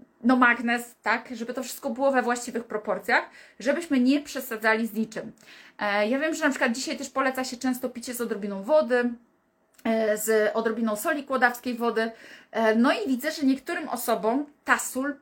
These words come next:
przeszkadza. Czyli mają takie poczucie, że tej soli jest za dużo i dochodzi do, e, wręcz czasami odwodnienia tkanek. Czyli mają takie poczucie, że są s-, bardzo sushi.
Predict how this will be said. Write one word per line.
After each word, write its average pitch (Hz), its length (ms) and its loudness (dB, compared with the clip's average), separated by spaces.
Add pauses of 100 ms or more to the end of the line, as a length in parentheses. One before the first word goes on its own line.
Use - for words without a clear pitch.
(120)
przeszkadza. 214 640 0 (680)
Czyli 254 140 0
mają 277 260 4
takie 262 220 -4
poczucie, 240 360 -12
że 233 100 -8
tej 254 120 -2
soli 240 300 0
jest 214 120 -4
za 220 100 2
dużo 302 580 0
i 233 100 -6
dochodzi 247 500 0
do, 214 420 2 (160)
e, 196 200 -8
wręcz 240 480 0
czasami 226 460 -4
odwodnienia 226 580 2
tkanek. - 380 -2
Czyli - 160 -10
mają 214 140 -2
takie 214 160 -18
poczucie, 233 380 -6
że 202 120 -6
są 220 240 2 (320)
s-, - 220 -8
bardzo 240 360 2
sushi. - 420 -8